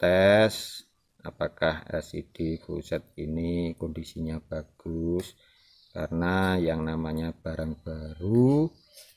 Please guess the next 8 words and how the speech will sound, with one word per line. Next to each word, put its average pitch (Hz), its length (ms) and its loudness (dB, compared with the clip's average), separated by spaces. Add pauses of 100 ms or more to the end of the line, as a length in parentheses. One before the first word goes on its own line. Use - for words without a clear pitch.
(220)
dari 80 300 -4
pabrik 98 1000 2 (840)
kita 85 300 -4
kan 87 240 -2 (160)
belum 80 400 -6
tahu 82 320 -6
juga 95 400 -4
kondisinya. 80 1040 -4